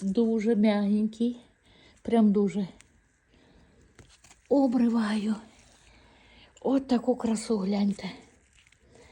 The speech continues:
Зараз розріжу, так як ви всі робите. Зараз йдемо на друге місце. Хай це тут стоїть, підемо на крісло туди в кінець.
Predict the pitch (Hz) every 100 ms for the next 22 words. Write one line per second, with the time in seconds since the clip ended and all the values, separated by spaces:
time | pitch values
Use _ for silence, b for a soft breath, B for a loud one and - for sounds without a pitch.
0 | b b b b 180 175 170 180 214 220
1 | 269 277 190 180 185 220 214 220 247 240
2 | 294 285 254 214 240 240 294 294 b b
3 | b b b b _ - - - - -
4 | - 190 220 196 185 190 185 180 185 175
5 | 180 180 - - 180 _ B B B B
6 | B - 202 - 180 185 - - 240 277
7 | - 196 185 185 185 202 180 - 175 185
8 | 196 180 208 196 180 -